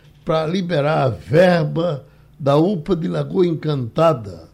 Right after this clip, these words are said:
Ainda não recebemos os salários e a direção argumenta que a governadora não pagou o dinheiro da upa. Eu não sei se ela deixaria de pagar da Lagoa Encantada e pagaria, por exemplo, a de,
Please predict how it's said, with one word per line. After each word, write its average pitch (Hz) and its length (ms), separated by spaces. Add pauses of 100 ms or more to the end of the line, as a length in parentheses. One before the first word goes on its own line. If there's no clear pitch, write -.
Ainda 135 320
não 175 260
recebemos 156 880 (480)
os 123 200
salários 156 720
e 175 40
a 156 60
direção 143 800 (480)
argumenta 139 800
que 170 120
a 160 60
governadora 143 840 (280)
não 165 480
pagou 143 800
o 160 60
dinheiro 143 380
da 139 180
upa. 131 680 (800)
Eu 427 140
não 339 140
sei 117 200
se - 160
ela 113 220 (220)
deixaria 139 460
de 135 100
pagar 110 440
da 113 140
Lagoa 123 520
Encantada 170 640
e - 40
pagaria, 151 480
por 139 180
exemplo, 156 580
a 156 220
de, 139 340